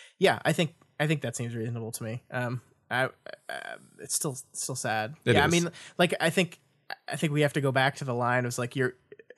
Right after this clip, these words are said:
Speaker 1: I, I forget exactly what it was, but it's like, "I don't do those, I don't do that, do that kind of thing anymore." And yet
Speaker 2: Yeah.
Speaker 1: Victoria is here asking her to do that exact thing.
Speaker 2: Yep.
Speaker 1: Um, maybe. I don't know what it is.
Speaker 2: <laughs> Yep. Uh, but Bonesaw's idea is to use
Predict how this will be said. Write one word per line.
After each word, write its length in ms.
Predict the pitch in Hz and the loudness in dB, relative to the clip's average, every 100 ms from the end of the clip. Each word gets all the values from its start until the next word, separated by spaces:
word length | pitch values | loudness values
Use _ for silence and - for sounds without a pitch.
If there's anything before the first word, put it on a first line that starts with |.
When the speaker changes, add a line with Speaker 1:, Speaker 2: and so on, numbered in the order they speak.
| - - - | -20 -14 -2
Speaker 1:
I, 140 | 143 - | 2 2
I 80 | |
forget 240 | 151 151 139 | 2 2 0
exactly 340 | 135 127 135 | 2 2 2
what 80 | 127 | -2
it 80 | 117 | 2
was, 260 | 131 143 | 2 2
but 100 | 127 123 | 0 -4
it's 100 | - | -4
like, 120 | 123 | 0
"I 80 | 127 | 2
don't 220 | 139 127 | 2 0
do 140 | 143 156 | 0 0
those, 340 | 143 120 - | 0 -2 -6
I 60 | 139 | -2
don't 180 | 151 160 | -2 0
do 140 | 151 170 | 2 2
that, 180 | 170 131 | 0 0
do 120 | 170 | 2
that 180 | 151 101 | 2 0
kind 180 | 131 117 | -2 -2
of 60 | |
thing 160 | 123 123 | -2 -4
anymore." 440 | 110 120 117 107 - - | -6 -8 -6 -6 -8 -10
And 120 | - 139 | -2 2
yet 100 | 135 | 2
Speaker 2:
Yeah. 60 | |
Speaker 1:
Victoria 400 | 135 - 143 127 | 2 0 0 0
is 100 | 120 | -2
here 160 | - 131 | -2 -4
asking 440 | - 113 120 - | -2 -4 -4 -10
her 100 | 120 | -10
to 100 | 107 | -10
do 180 | 110 110 | -8 -10
that 160 | 107 90 | -8 -8
exact 360 | - - - | -8 -8 -8
thing. 220 | - - 165 _ - | -10 -8 -10 _ -6
Speaker 2:
Yep. 120 | - | -4
Speaker 1:
Um, 240 | 123 143 151 | -4 -6 -4
maybe. 520 | 175 220 233 131 - - | 2 4 4 2 -4 2
I 100 | 165 | 4
don't 120 | 226 | 6
know 120 | 247 | 6
what 180 | 254 254 | 6 6
it 100 | 262 | 6
is. 520 | 311 - - - 156 - 127 - - - _ | 2 4 2 4 4 4 0 -4 -8 -14 _
Speaker 2:
<laughs> 500 | _ - - - - | _ -10 -8 -8 -2
Yep. 320 | - 107 - - _ _ _ - - - _ | 4 4 4 -8 _ _ _ -20 -20 -20 _
Uh, 240 | - 95 92 | 2 4 4
but 240 | 95 101 | 4 4
Bonesaw's 460 | 117 120 110 117 104 | 6 6 6 6 6
idea 380 | 101 98 95 95 | 6 6 6 6
is 140 | 90 | 4
to 120 | - | 4
use 420 | 92 90 90 85 | 4 6 4 2